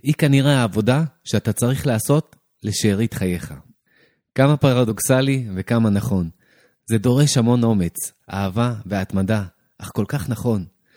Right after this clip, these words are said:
ומצד שני, זה אומר שאם אתם לא מתחמקים או דוחים לאחר כך את העבודה הנוכחית שאתם אמורים לעשות, אתם נמצאים בעבודה הנכונה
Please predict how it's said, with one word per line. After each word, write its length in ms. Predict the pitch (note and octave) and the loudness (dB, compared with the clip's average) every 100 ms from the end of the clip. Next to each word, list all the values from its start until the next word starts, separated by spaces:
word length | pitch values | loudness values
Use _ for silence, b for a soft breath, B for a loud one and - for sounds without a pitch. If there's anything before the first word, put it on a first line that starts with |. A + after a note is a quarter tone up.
| b b b b | b b b b
ומצד 300 | A#2 - D#3+ | 0 2 0
שני, 360 | D#3+ D#3 D#3+ C#3 b b | 2 2 0 -2 b b
זה 120 | A2 | 2
אומר 320 | A#2 C#3+ D3+ C#3+ b b | 4 4 0 -2 b b
שאם 260 | - E3 | 0 2
אתם 200 | F3 D#3 | 2 2
לא 120 | C#3+ | 2
מתחמקים 560 | D#3+ C#3+ A#2+ G#2+ C3+ A#2 | 2 2 0 0 0 2
או 60 | G#2 | 2
דוחים 320 | G#2 C#3+ C#3 | 0 2 2
לאחר 280 | A2+ A#2+ C3 | 2 0 -2
כך 240 | B2+ A2+ | -2 -2
את 80 | - | 0
העבודה 340 | G#2 G#2 A#2 | 2 2 2
הנוכחית 460 | B2+ A#2 G#2 C3 C3 | 2 0 -2 -2 0
שאתם 300 | A2 - G2+ | 0 0 0
אמורים 360 | G2+ G#2+ C3 | 2 2 2
לעשות, 440 | D3 C#3 D#3+ D3+ - _ B B - | 0 0 0 -2 -4 _ B B -8
אתם 180 | - A#2 | -2 2
נמצאים 420 | A#2 - C3+ D3 | 2 2 2 2
בעבודה 420 | A2+ G#2+ A2 B2 | 2 2 2 2
הנכונה 500 | A2+ A2 G#2+ B2 C3 | 2 0 0 0 0